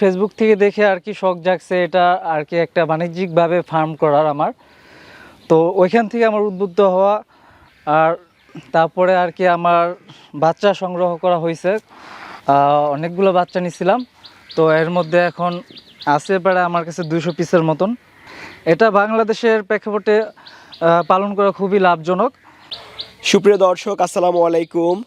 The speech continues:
Speaker 2: আপনাদেরকে স্বাগত জানাচ্ছি নতুন একটি প্রতিবেদনে। দর্শক বন্ধুরা, আজকে আমরা চলে এসেছি মুন্সিগঞ্জ জেলা, সিরাজদিগান থানা, মধ্যপাড়া এলাকায়। আমরা এই মুহূর্তে আছি সজীব ভাইয়ের বিদেশি পাখির খামারে। আপনারা যে পাখিগুলো দেখতে পাচ্ছেন,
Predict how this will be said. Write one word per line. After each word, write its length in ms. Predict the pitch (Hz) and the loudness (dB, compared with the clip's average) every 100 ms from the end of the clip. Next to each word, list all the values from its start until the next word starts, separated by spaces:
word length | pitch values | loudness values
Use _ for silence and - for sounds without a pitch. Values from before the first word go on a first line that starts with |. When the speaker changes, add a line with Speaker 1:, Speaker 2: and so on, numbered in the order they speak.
| _ | _
Speaker 2:
আপনাদেরকে 400 | - 160 151 175 | -4 -4 -4 -2
স্বাগত 320 | 190 160 165 | 0 0 -2
জানাচ্ছি 420 | 156 165 156 - | -2 -2 -2 -2
নতুন 220 | 160 160 | -2 0
একটি 360 | 156 156 156 151 - - | 0 0 -2 -2 -2 -2
প্রতিবেদনে। 580 | 160 156 143 139 165 190 _ - _ - | 0 2 0 2 0 0 _ -20 _ -2
দর্শক 220 | 147 151 175 | 0 0 0
বন্ধুরা, 440 | 156 143 151 196 - | 0 2 2 0 -4
আজকে 220 | 147 160 | -8 -4
আমরা 100 | 151 | -2
চলে 160 | 160 | -2
এসেছি 380 | 156 165 - 185 160 - | -2 -2 -2 -2 -2 -6
মুন্সিগঞ্জ 460 | 151 151 160 165 139 | -4 0 2 2 2
জেলা, 300 | 147 147 208 _ _ | 2 2 -2 _ _
সিরাজদিগান 480 | - 156 147 147 147 | -4 -2 0 0 -2
থানা, 360 | 143 151 143 202 _ - - | -2 -2 0 -2 _ -20 -4
মধ্যপাড়া 420 | 143 156 165 151 139 | 0 0 2 2 2
এলাকায়। 400 | 131 131 170 214 - | 0 0 -2 -4 -8
আমরা 220 | - 147 | -2 0
এই 60 | 156 | 0
মুহূর্তে 280 | 160 - 156 | 0 0 2
আছি 360 | 156 - 175 - _ - | 2 -4 -12 -14 _ -6
সজীব 380 | - 160 185 | 0 0 0
ভাইয়ের 280 | 170 175 190 285 _ _ | 2 2 2 -2 _ _
বিদেশি 320 | 131 156 180 196 | -2 -2 0 0
পাখির 260 | 156 151 | -2 -2
খামারে। 340 | 143 120 92 80 _ _ _ _ - | -4 -2 -2 -6 _ _ _ _ -2
আপনারা 240 | 139 156 | 2 2
যে 100 | 147 | 2
পাখিগুলো 320 | 139 147 151 | 2 2 0
দেখতে 220 | 139 135 139 | 2 0 0
পাচ্ছেন, 320 | 131 - | 0 -2